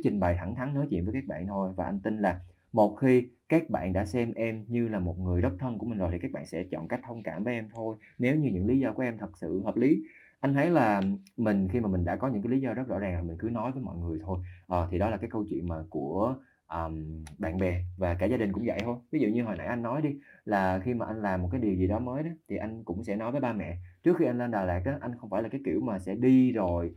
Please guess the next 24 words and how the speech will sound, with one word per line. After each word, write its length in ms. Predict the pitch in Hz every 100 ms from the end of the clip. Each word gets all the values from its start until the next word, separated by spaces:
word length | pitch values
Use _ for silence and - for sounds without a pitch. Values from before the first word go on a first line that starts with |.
| - _
rồi 180 | 98 90
anh 140 | 92 110
ổn 240 | - 101
định 120 | 117
rồi 180 | 95 95
anh 80 | 104
mới 80 | 113
nói, 220 | 107 120
mà 100 | 117
anh 280 | - 101 98
vẫn 220 | 80 104
sẽ 120 | 98
nói 140 | 101
với 80 | 117
ba 100 | 113
mẹ 140 | 101 82
anh 140 | 95
trước 220 | 95 143 - _ _
và 100 | 98
anh 100 | 98
sẽ 80 | 104
trình 180 | 110 98
bày 160 | 87 85
rất 140 | 120